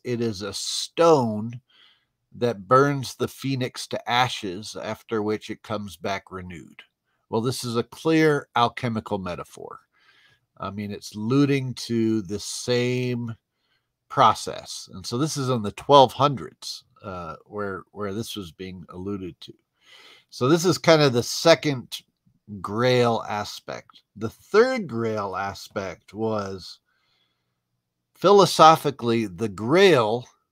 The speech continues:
represented the meeting point between where, uh, human consciousness, uh,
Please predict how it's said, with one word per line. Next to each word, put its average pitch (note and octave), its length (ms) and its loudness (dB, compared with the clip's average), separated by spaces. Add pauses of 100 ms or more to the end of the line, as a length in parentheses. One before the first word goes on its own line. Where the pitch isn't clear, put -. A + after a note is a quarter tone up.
represented B2 1200 -2 (640)
the A2+ 140 -4
meeting D3 540 -2
point G#2 420 -6 (160)
between A#2+ 800 -6 (220)
where, C#3 600 0 (440)
uh, G#2 300 -8 (440)
human G3+ 720 -4
consciousness, B2+ 1200 0 (1400)
uh, A2 300 -4